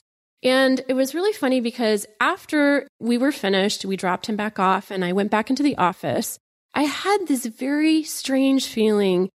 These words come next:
that I couldn't shake that something was wrong with the case. And I kept telling myself, "I don't know where this is coming from, but just knock it off." But it kept raising itself in my spirit, like, "Something's wrong with this guy. Why do I feel so bad about this debriefing?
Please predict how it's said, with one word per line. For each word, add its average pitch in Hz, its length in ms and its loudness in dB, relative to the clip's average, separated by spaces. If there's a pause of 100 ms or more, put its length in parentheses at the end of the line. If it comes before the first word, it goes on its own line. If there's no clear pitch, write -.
(140)
that 214 160 0
I 208 80 2
couldn't 262 340 -4
shake 202 340 -2
that - 120 -14
something 220 420 0
was 202 160 2
wrong 185 220 0
with 196 80 -6
the - 80 -10
case. - 540 -8 (340)
And 262 460 0
I 269 160 0
kept 320 480 -4
telling 254 240 0
myself, 233 360 -2
"I 233 120 -2
don't 240 140 -2
know 214 140 0
where 202 480 0
this 311 200 0
is 285 100 -2
coming 277 260 2
from, 262 200 0
but 220 80 0
just 208 180 -4
knock 185 260 -4
it 185 60 -10
off." 214 460 0 (340)
But 220 160 2
it 220 100 0
kept 277 280 -2
raising 220 640 2
itself 202 560 -2
in 202 100 0
my 190 140 2
spirit, 185 640 -4
like, 202 180 -6
"Something's 285 760 -2
wrong 226 220 0
with 214 100 -2
this 175 220 -8
guy. 170 500 -6
Why 233 240 0
do 440 160 4
I 381 80 2
feel - 220 -2
so 247 240 -2
bad 202 320 0
about - 240 -2
this 190 140 -8
debriefing? 196 760 -4